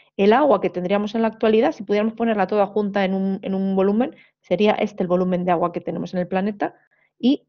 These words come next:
lo mismo con la atmósfera. Esto sería el volumen de agua, uy, perdón, de aire que tendríamos en comparación con, con la parte sólida y con la parte, eh, líquida, ¿vale? Entonces, ¿veis? Estas dos capas fluidas, la atmósfera y la hidrosfera, van a ser importantísimas, eh, para el desarrollo de la vida, como vamos a ver a continuación,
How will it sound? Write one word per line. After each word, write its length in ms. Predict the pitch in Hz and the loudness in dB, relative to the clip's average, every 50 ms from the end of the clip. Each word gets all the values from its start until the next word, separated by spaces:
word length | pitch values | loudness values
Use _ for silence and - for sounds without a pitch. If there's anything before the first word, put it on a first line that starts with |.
| _ - | _ -2
lo 100 | 196 185 | 0 0
mismo 280 | 180 180 185 208 220 214 | 0 0 0 0 0 0
con 120 | - 202 | 0 0
la 60 | 190 | 2
atmósfera. 480 | 180 190 202 214 202 - 175 - - - | 2 2 2 0 0 -2 -4 -6 -6 -6
Esto 180 | - 185 - 214 | -8 -14 -12 -12
sería 260 | - - 220 240 240 | -6 -2 2 2 4
el 60 | 226 | 4
volumen 380 | 190 185 185 190 202 220 220 214 | 4 4 2 2 2 2 2 2
de 100 | 196 190 | 4 4
agua, 300 | 190 208 208 233 262 269 - - _ _ _ _ _ _ - | 4 4 4 2 0 0 -2 -12 _ _ _ _ _ _ -8
uy, 100 | - 208 | -6 -4
perdón, 240 | 196 190 196 196 190 | -2 0 0 2 4
de 180 | 190 185 180 196 | 6 6 6 6
aire 280 | 214 214 233 240 262 | 6 4 2 0 0
que 80 | 254 240 | -2 -2
tendríamos 420 | - 196 196 202 208 214 196 - | -2 -2 0 0 0 0 -2 -4
en 80 | 233 214 | -6 -6
comparación 480 | 196 180 180 175 170 - 190 185 196 | -6 -4 -2 -4 -4 -2 -4 -6 -6
con, 240 | 190 226 208 190 196 - _ _ | -4 -4 -6 -6 -6 -10 _ _
con 140 | _ - 202 | _ -4 -4
la 80 | 202 196 | -2 -2
parte 200 | 196 190 196 185 | -2 -4 -6 -8
sólida 380 | - - 214 233 240 254 - - | -6 -4 -2 -2 -2 -2 -2 -6
y 100 | 208 196 | -8 -10
con 120 | - 185 | -8 -8
la 140 | 175 170 - | -10 -10 -10
parte, 500 | 165 - _ - 175 175 170 165 156 - | -12 -12 _ -6 -6 -4 -4 -4 -6 -4
eh, 280 | - 175 160 160 160 180 | -4 -2 -2 -2 -2 -4
líquida, 400 | 175 - - _ - - - _ _ _ _ - | -6 -8 -10 _ -20 -20 -20 _ _ _ _ -2
¿vale? 220 | 233 247 254 247 - _ _ _ _ | -2 -2 -2 -2 -8 _ _ _ _
Entonces, 340 | _ - 214 240 247 240 - _ _ - | _ -2 0 0 0 0 -4 _ _ 0
¿veis? 180 | 240 240 240 | 0 0 0
Estas 220 | - - - 180 180 | -2 -8 -6 -4 -2
dos 140 | 214 226 - | -2 -2 -2
capas 260 | 220 214 - 196 196 | -2 -2 -2 -2 -4
fluidas, 400 | - 214 208 226 262 302 320 - | 0 0 2 2 2 2 0 -2
la 100 | 202 180 | -4 -4
atmósfera 360 | - 208 202 - 220 202 202 | -4 -6 -8 -6 -4 -4 -2
y 20 | |
la 100 | 185 185 | -2 -2
hidrosfera, 480 | 180 180 185 180 - - 226 240 262 247 - - - _ - | -4 -4 -8 -10 -6 -4 -2 -2 -2 -4 -8 -20 -20 _ 0
van 120 | 202 202 208 | 2 2 2
a 40 | |
ser 160 | 208 233 220 220 | 2 2 2 2
importantísimas, 880 | 202 185 - 190 185 185 185 185 - 208 196 214 240 233 240 254 254 _ _ - - - _ - | 2 2 2 0 0 -2 -6 -4 -4 -6 -6 -4 -4 -2 -2 -4 -4 _ _ -20 -20 -16 _ 0
eh, 380 | 190 196 190 185 180 175 175 175 | 4 4 6 6 4 4 2 2
para 160 | 175 175 180 | 2 4 4
el 60 | 180 | 4
desarrollo 500 | 175 175 - - 175 175 190 190 202 196 | 2 0 -2 -2 -2 0 2 2 2 2
de 60 | 196 196 | 2 4
la 120 | 185 185 | 2 2
vida, 260 | 190 208 196 220 214 | 2 0 0 0 -2
como 180 | 208 185 175 180 | -2 -2 -4 -2
vamos 260 | 180 180 190 - - | -2 -4 -4 -6 -6
a 60 | 180 | -4
ver 100 | 185 190 | -2 -2
a 100 | 180 175 | -2 -2
continuación, 600 | 175 170 165 - - - 185 185 _ - - _ | -4 -8 -10 -12 -12 -16 -16 -18 _ -20 -20 _